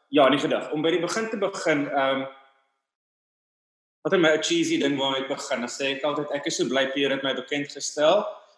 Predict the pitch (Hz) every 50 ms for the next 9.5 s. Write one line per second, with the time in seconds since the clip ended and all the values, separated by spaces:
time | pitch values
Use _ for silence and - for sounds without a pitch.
0 | _ _ _ _ - 123 123 127 123 123 - - 143 131 - - 135 151 151 151
1 | 170 156 147 147 139 - - 175 170 175 175 175 170 160 165 165 160 160 160 -
2 | - - 170 170 180 185 190 185 - - 120 120 120 120 123 127 123 - - -
3 | 135 131 139 135 139 139 - - - 135 120 120 120 - - - - - 196 208
4 | 202 - - - - - _ _ _ _ _ - 131 123 113 - - 139 135 131
5 | - - 160 156 156 160 151 127 135 165 202 170 147 135 131 - - 151 143 -
6 | - - 139 139 139 - - - 156 147 151 156 147 - 135 123 131 147 147 143
7 | 165 156 151 127 123 127 131 135 131 - 143 - - 127 - - - 143 143 147
8 | 143 143 147 - - 120 117 120 123 123 - - 131 131 123 - - 117 120 -
9 | - - 120 - - 117 104 - 85 87